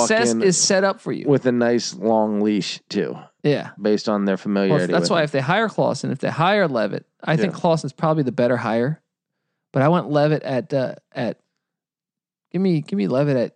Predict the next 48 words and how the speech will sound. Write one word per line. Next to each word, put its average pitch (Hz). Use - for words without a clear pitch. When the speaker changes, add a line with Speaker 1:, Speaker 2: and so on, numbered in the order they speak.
Speaker 1:
either 139
U 151
T -
S 160
A 143
or 127
New 110
Mexico 117
or 110
Vi-, 120
or, 139
or 139
U 131
N 120
L 113
V. 104
Speaker 2:
U 165
N 117
L 82
V. 50
G-, 160
g-, 156
you 202
gotta 277
have 262
a 202
bad 113
boy 101
at 95
Speaker 1:
That's 101
Speaker 2:
U 98
N 95
L 90
V. -
Speaker 1:
true. -
Speaker 2:
Come 190
Speaker 1:
But -
I, 208
Speaker 2:
on. 139
Speaker 1:
but 214
I'm 233
still 247
ho-, 202
kinda 208
ho-, 180
Speaker 2:
Hmm. 113
Speaker 1:
holding 175
out 151